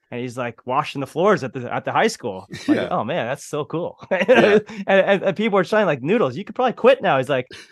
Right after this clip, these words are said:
Speaker 1: "Really? I don't know yet. I don't know yet. I, I don't know how things are gonna go. You've sold five million albums. <laughs> You know, it's okay." <laughs>
Speaker 2: 'Cause I think
Speaker 1: It's really
Speaker 2: that did
Speaker 1: fun.
Speaker 2: sell more than Dookie, right? Smash in the end?
Speaker 1: It, I think it was, like, the highest selling indie album of all time.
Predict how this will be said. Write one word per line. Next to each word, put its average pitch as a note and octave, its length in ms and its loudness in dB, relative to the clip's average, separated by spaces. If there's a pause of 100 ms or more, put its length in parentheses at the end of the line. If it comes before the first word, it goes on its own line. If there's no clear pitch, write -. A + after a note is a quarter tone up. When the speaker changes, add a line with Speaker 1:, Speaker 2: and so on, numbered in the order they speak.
(260)
Speaker 1:
"Really? A3 340 2
I B3+ 80 0
don't C4+ 140 2
know C#4 140 6
yet. D#3 260 2
I F3 80 2
don't A3+ 100 2
know B3 140 4
yet. D3 240 2
I, D#3 100 -4
I D#3+ 160 -4
don't G3+ 140 0
know F#3 80 2
how G3 100 6
things G3 220 -2
are F#3+ 40 0
gonna F3+ 180 0
go. D#3+ 320 2 (300)
You've E3+ 160 -4
sold B3+ 360 2
five G3 220 4
million G3+ 260 4
albums. G3+ 600 4
<laughs> - 40 -2
You F#3+ 180 0
know, G3 160 4
it's F3+ 240 0
okay." A3 520 0 (140)
<laughs> - 140 -20
Speaker 2:
'Cause - 140 -4
I F3 80 0
think G3 340 -18
Speaker 1:
It's F#3 260 2
really C#4+ 60 0 (160)
Speaker 2:
that - 80 -8
did F3+ 120 2
Speaker 1:
fun. A#3 80 -6
Speaker 2:
sell E3+ 300 0
more D3 340 2
than C3 260 -2
Dookie, - 480 -4
right? A2 340 -2 (100)
Smash F#3+ 480 -8
in A#3+ 120 -14
the F#3 100 -6
end? A#3+ 300 -12
Speaker 1:
It, E3 120 0 (260)
I E3 140 -2
think A3+ 200 -6
it C4+ 80 -4
was, G3 160 -2
like, D3 140 -4
the B2 100 -6
highest C3+ 480 -4
selling B2+ 480 -4
indie A#2+ 480 -10
album A#2+ 260 -6
of A2 80 -10
all C3 140 -6
time. E3+ 240 -6